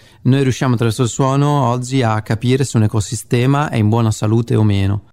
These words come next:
Gli esseri viventi vocalizzano molte specie, sono sonore, vuol dire, producono versi, canti e, ecco, non soltanto gli animali ma anche le piante.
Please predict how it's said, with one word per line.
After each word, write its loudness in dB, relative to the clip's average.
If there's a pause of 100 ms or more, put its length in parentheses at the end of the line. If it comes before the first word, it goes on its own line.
(120)
Gli 0
esseri 0
viventi 2 (100)
vocalizzano 0
molte 0
specie, -2
sono 0
sonore, 0
vuol 0
dire, 0
producono 0
versi, 0 (340)
canti 0 (480)
e, 2
ecco, -2
non 2
soltanto -2
gli 0
animali 2
ma 2
anche 0
le 0
piante. -2